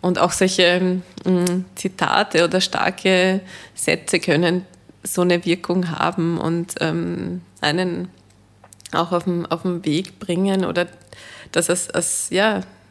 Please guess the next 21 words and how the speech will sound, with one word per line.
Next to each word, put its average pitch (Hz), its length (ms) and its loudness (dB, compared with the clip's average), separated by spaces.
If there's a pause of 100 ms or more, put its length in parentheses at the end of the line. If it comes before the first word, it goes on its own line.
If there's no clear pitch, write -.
äh, - 220 -8
so 185 120 -8
einen, 175 240 -4
so 185 120 -10
einen 170 180 -2
Wahrheitsgehalt 190 840 0
bekommen, 202 680 -2 (1400)
der 170 100 2
dem 185 180 2
gar 160 160 4
nicht 196 220 4 (240)
entspricht. - 840 -2
Und, 170 400 -8
ähm, 165 260 2
da 160 80 4
bin 180 180 2
ich 196 140 2
mittlerweile 196 380 4
<laughs> 190 280 0
sehr 185 260 0
vorsichtig, 202 880 -6